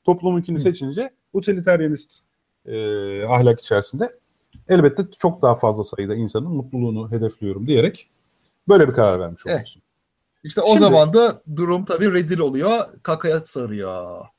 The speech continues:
Speaker 2: Niye dersen,
Speaker 1: Neden?
Speaker 2: şimdi bir kere, e, o bir kişiye şimdi bakalım. Belki o bir kişi, e, sekiz tane çocuğa tek başına bakan bir anne. Ne oldu? Sen o sekiz çocuğu yetim bıraktın.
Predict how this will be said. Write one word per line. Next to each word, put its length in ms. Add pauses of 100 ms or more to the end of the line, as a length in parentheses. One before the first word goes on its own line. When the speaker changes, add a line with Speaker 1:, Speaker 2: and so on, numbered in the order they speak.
Speaker 2:
Niye 300
dersen, 500 (240)
Speaker 1:
Neden? 220
Speaker 2:
şimdi 180
bir 100
kere, 180 (1120)
e, 40
o 220
bir 160
kişiye 360
şimdi 400
bakalım. 340 (280)
Belki 560
o 260
bir 200
kişi, 520 (440)
e, 360 (580)
sekiz 500
tane 260
çocuğa 680
tek 220
başına 340
bakan 320
bir 240
anne. 260 (500)
Ne 80
oldu? 180
Sen 140
o 60
sekiz 280
çocuğu 280
yetim 340
bıraktın. 760